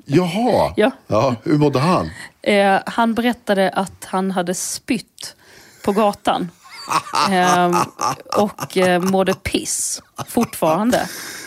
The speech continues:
Speaker 1: Åh, vad bra
Speaker 2: Ehm,
Speaker 1: han är. Han
Speaker 2: och
Speaker 1: är
Speaker 2: att,
Speaker 1: bäst.
Speaker 2: och då tänkte jag, "Men gud vad du var städad och nykter."
Speaker 1: Ja, jag var ju det, ja.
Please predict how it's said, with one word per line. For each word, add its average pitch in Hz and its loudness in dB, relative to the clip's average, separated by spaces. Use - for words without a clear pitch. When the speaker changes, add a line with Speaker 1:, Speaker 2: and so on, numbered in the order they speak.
Speaker 1:
Åh, - 0
vad - 4
bra - 6
Speaker 2:
Ehm, - 4
Speaker 1:
han - 0
är. 123 0
Han 117 -4
Speaker 2:
och 202 0
Speaker 1:
är - 0
Speaker 2:
att, 214 2
Speaker 1:
bäst. 131 2
Speaker 2:
och 202 4
då 208 2
tänkte 269 0
jag, - -2
"Men 170 -4
gud 262 -2
vad 170 -2
du 175 0
var 151 -4
städad 165 -2
och 170 0
nykter." 175 -4
Speaker 1:
Ja, 117 2
jag 175 6
var 120 4
ju 101 4
det, 90 2
ja. 82 -2